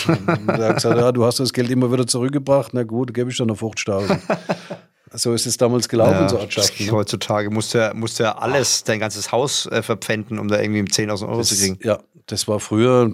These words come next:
Speaker 1: du hast wirklich nach, und das war eigentlich die schöne Zeit, ne, wo man irgendwie sagen muss, und deswegen ist es auch gut gegangen, ne? Du hast den Banker gehabt, der hat dir vertraut,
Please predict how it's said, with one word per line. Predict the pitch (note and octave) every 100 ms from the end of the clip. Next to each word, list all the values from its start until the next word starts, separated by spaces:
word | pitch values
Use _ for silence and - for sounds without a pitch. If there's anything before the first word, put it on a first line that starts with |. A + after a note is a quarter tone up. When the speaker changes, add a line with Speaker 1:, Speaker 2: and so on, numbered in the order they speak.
| -
Speaker 1:
du | G2+
hast | G#2+ -
wirklich | A2 C3+ B2
nach, | A#2 A2 A2 - -
und | G#2
das | G2 A2
war | G#2
eigentlich | A2 G#2+
die | -
schöne | - A2 B2+
Zeit, | A2+ G2+ F#2+ F#2+
ne, | G#2+
wo | A2
man | G#2 G#2 G2 - - - _
irgendwie | - G#2+ A#2
sagen | A2 A2 A2+
muss, | G#2+
und |
deswegen | A2 A2+ A2
ist | A2+ -
es | A#2
auch | G#2
gut | - D3+
gegangen, | F3+ G#2+ F#2+ F#2
ne? | A2+
Du | A#2+
hast | A2 -
den | G2+
Banker | G2 A#2+ C#3+
gehabt, | C#3 C3+ B2
der |
hat | A2 G#2
dir | G#2+
vertraut, | G#2 G2 E2 G2+ D#3 -